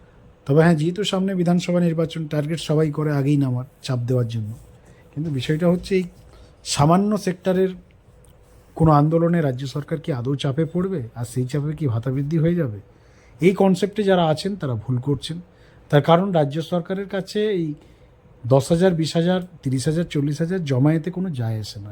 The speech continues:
তার কারণ, দেখুন, বিগত দিনের ইতিহাসগুলো যদি আপনারা দেখেন, আরজি করের মতো আন্দোলন শেষ হয়ে গেল, সন্দেশখালী থেকে শুরু করে হাজার হাজার আন্দোলন পাত্তা পায়নি।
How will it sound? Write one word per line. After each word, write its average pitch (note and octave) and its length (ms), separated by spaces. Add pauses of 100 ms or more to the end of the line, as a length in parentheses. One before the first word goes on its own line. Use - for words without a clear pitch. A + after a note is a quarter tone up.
(120)
তার C#3+ 120
কারণ, G3 260
দেখুন, G3 220
বিগত E3 280
দিনের F3+ 300
ইতিহাসগুলো E3+ 500
যদি F3 180
আপনারা D#3+ 240
দেখেন, C3 340 (520)
আরজি C3 320
করের G#3 300
মতো G#3+ 200
আন্দোলন G#3 400
শেষ - 300
হয়ে E3 140
গেল, D3+ 160 (1300)
সন্দেশখালী D#3+ 560
থেকে F3 200
শুরু F#3 220
করে G3 260 (180)
হাজার F#3 520 (180)
হাজার F3+ 280
আন্দোলন F3+ 520 (260)
পাত্তা C#3+ 280
পায়নি। C#3+ 340